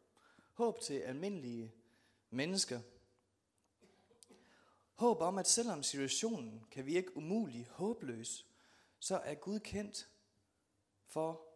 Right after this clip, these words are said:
at være den Gud, der kan give sejr imod alle odds. "I sing on the battlefield. Du salver mit hoved med olie." I Det Nye Testamente, så læser vi om en ganske almindelig teenagepige, en jomfru, der en dag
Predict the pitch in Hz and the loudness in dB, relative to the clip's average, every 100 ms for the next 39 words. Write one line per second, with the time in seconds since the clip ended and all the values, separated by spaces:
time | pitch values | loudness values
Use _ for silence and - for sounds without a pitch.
0 | - 123 123 120 160 156 170 180 139 127 | -8 -2 0 0 -2 -4 -2 -2 -2 -4
1 | - 123 - 165 147 113 - - 127 151 | -2 0 0 -2 -6 -10 -14 -8 -4 -4
2 | 170 - - _ _ _ _ _ - 147 | -4 -10 -20 _ _ _ _ _ -4 -2
3 | 120 127 160 - - - _ _ _ _ | -2 -4 -4 -6 -8 -14 _ _ _ _
4 | _ _ _ _ _ _ _ _ - 135 | _ _ _ _ _ _ _ _ -2 2
5 | - 180 202 175 135 127 135 180 139 - | 4 2 0 -2 -4 -4 -4 -4 -8 -16
6 | - - - _ _ _ _ _ _ - | -16 -18 -20 _ _ _ _ _ _ -6
7 | 143 151 165 180 139 127 151 165 127 123 | 0 2 2 0 -4 -2 -2 -2 -2 -2
8 | 151 156 131 _ - - - 160 196 214 | -6 -10 -16 _ -20 -12 -4 0 2 2
9 | 175 151 135 160 196 170 - - - - | 2 2 2 0 0 -6 -8 -20 -20 -14
10 | - 190 214 202 151 123 120 117 - - | -2 6 8 8 2 -2 -4 -6 -14 -20
11 | - - 156 143 147 196 - 147 180 160 | -6 -2 0 2 2 2 0 0 -2 -2
12 | - 175 190 143 - 123 123 131 131 131 | -2 -2 -2 -4 -4 -4 -2 0 2 2
13 | 196 - 131 113 123 123 160 170 | 0 -4 -6 -2 -4 -2 -2 -4